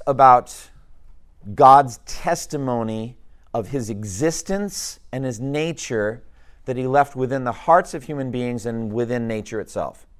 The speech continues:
so that people are without excuse for their atheism or their not belief in him. There will be nobody that will have a valid excuse on Judgment Day. Keep in mind, no one will be condemned to hell because they haven't heard the gospel of Jesus Christ.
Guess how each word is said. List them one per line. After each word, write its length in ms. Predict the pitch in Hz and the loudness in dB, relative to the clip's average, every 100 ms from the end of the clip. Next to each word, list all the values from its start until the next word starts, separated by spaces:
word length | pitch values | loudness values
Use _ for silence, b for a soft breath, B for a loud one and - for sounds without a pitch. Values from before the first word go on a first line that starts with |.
| - - - - - - - | -20 -20 -20 -20 -20 -20 -20
so 220 | - 143 | -4 -2
that 180 | 127 - | -2 -6
people 420 | - 180 180 147 | -6 -6 0 2
are 280 | 135 123 123 | 4 4 0
without 420 | 117 127 135 135 | -2 0 4 4
excuse 460 | 131 - 131 113 - | 2 -6 -8 -8 -6
for 120 | 113 | -4
their 160 | 110 - | -2 -2
atheism 640 | 113 110 104 90 82 78 - - _ _ - - - | -6 -8 -8 -10 -10 -16 -18 -20 _ _ -20 -20 -10
or 180 | 98 101 | -6 -4
their 140 | 107 | -2
not 240 | 104 98 | -4 -4
belief 340 | 104 95 92 - | -6 -8 -8 -10
in 80 | 80 | -14
him. 220 | 76 52 b b b | -14 -18 b b b
There 140 | 120 120 | -2 0
will 120 | 127 | 0
be 140 | 123 | -2
nobody 920 | 123 127 139 143 156 143 135 131 127 - - - - - - | -4 -2 0 2 2 2 0 -2 -8 -12 -20 -20 -20 -20 -6
that 120 | 123 | -4
will 120 | 113 113 | -2 0
have 260 | 123 117 | 2 2
a 60 | 110 | 2
valid 400 | 107 104 107 101 | 0 2 0 -4
excuse 580 | - - 101 85 - - | -10 -12 -10 -10 -14 -14
on 160 | 92 | -12
Judgment 420 | 90 80 71 73 50 | -10 -12 -14 -18 -20
Day. 180 | 53 - - - | -20 -20 -20 -20
Keep 220 | - 123 | -14 -10
in 80 | 139 | -6
mind, 280 | 120 101 104 | -4 -4 0
no 140 | 117 | 2
one 160 | 135 147 | 2 0
will 120 | 143 | -4
be 120 | 131 | -6
condemned 360 | 131 123 120 120 | -8 -6 -6 -4
to 40 | |
hell 200 | 113 104 | -4 -4
because 240 | 101 104 98 | -4 -8 -6
they 120 | 101 | -4
haven't 260 | 107 107 | -4 -6
heard 200 | 101 104 | -6 -6
the 60 | 95 | -6
gospel 420 | 95 87 - 90 | -6 -6 -8 -14
of 80 | 85 | -14
Jesus 300 | 87 78 80 | -14 -16 -18
Christ. 400 | - - - | -20 -20 -20